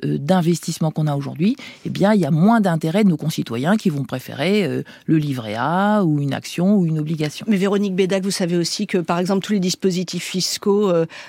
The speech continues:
Speaker 2: bah, c'est ça qui est inflationniste sur le prix des logements. Et le prix des logements, c'est ça l'obstacle
Speaker 1: Bah,
Speaker 2: premier.
Speaker 1: le
Speaker 2: Comme, le, le prix des logements a explosé, euh, au regard des revenus sur
Speaker 1: Écoutez,
Speaker 2: les vingt
Speaker 1: moi, je ne
Speaker 2: dernières
Speaker 1: sais
Speaker 2: années.
Speaker 1: pas. Je pense que les Français sont rationnels.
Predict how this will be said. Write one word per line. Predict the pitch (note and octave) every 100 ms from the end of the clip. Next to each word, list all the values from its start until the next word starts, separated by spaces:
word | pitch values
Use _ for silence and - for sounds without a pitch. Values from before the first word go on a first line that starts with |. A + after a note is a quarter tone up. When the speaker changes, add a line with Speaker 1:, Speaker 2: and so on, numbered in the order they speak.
| -
Speaker 2:
bah, | E3
c'est | - G3
ça | C4 D#4+
qui | - C#4
est |
inflationniste | G3+ - G#3 - G3 G#3+ -
sur | F#3+
le | E3+
prix | -
des | F#3 F3+
logements. | F3 F3 F3 F3
Et | A3+
le | G#3+
prix | - G3+
des | F#3+
logements, | F3+ G3 G#3+
c'est | A#3
ça | - F4
l'obstacle | D#4+ - B3 -
Speaker 1:
Bah, | A#3
Speaker 2:
premier. | B3 A#3+
Speaker 1:
le | B3+
Speaker 2:
Comme, | A3+ G3 A3+ - -
le, | A#3+ B3+
le | C4
prix | - C#4+
des | B3+
logements | B3 C4+
a | B3+
explosé, | G3 - - A#3+ A#3+ G#3+ D4+ C4+
euh, | A3 G3 G3 F#3+
au | E3 E3+ G3+
regard | G#3 G#3+ A3+
des | G#3
revenus | G3+ B3+ C#4+ F4+ E4
sur | A#3+
Speaker 1:
Écoutez, | G#3+ G#3+
Speaker 2:
les | G#3
vingt |
Speaker 1:
moi, | G#3+ A3
je | A#3
ne |
Speaker 2:
dernières | G#3+
Speaker 1:
sais | G#3 B3
Speaker 2:
années. | C4
Speaker 1:
pas. | F#3+
Je |
pense | G3+ A3 -
que |
les | G3+
Français | - G#3+ A3+
sont | -
rationnels. | G3 F#3+ G3+ F3+ D#3+ D3